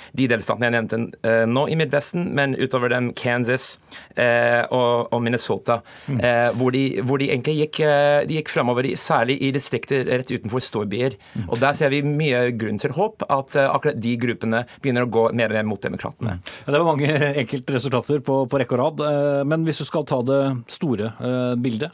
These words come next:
Speaker 2: er, eh, hvem vant?
Speaker 1: Nei, det er, eh, ikke uriktig å si at det var en, eh, et delt, et delt resultat. Eh, demokratene hadde selvsagt håpet på at vi skulle gjøre det bedre i Senatet, men vi så også at, eh, det kartet som demokratene måtte forsvare i år,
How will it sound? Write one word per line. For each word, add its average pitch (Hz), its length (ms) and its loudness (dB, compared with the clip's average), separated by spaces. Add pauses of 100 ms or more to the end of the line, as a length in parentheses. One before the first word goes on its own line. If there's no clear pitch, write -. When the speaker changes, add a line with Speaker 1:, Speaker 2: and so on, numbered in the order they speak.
Speaker 2:
er, 123 240 -2
eh, 113 920 -6
hvem 127 180 0
vant? 147 320 -4 (760)
Speaker 1:
Nei, 170 160 -4
det 175 160 -2
er, 156 320 0
eh, 143 500 4 (120)
ikke 156 180 0 (400)
uriktig 127 400 0
å 131 80 -4
si - 240 -2
at 110 80 -4
det 117 80 2
var 107 240 2
en, 110 220 2
eh, 110 1120 0
et 123 140 -6
delt, 101 260 -4
et - 100 -4
delt 110 220 -6
resultat. 139 500 -2 (220)
Eh, 131 300 2
demokratene 127 420 0
hadde 139 160 2
selvsagt 120 600 -2
håpet - 280 -6
på 117 220 0
at - 160 -2
vi 117 80 -4
skulle 107 300 -4
gjøre 110 100 0
det 92 80 -4
bedre 82 160 -4
i - 20 -4
Senatet, 110 520 -4 (280)
men 127 120 0
vi 135 100 0
så - 320 0
også 123 340 -2
at, - 220 -4
eh, 123 120 0
det 123 180 -4
kartet 127 420 -4
som 143 140 -4
demokratene 113 500 -4
måtte 107 240 -8
forsvare 107 480 -4
i 123 40 -2
år, 160 280 -2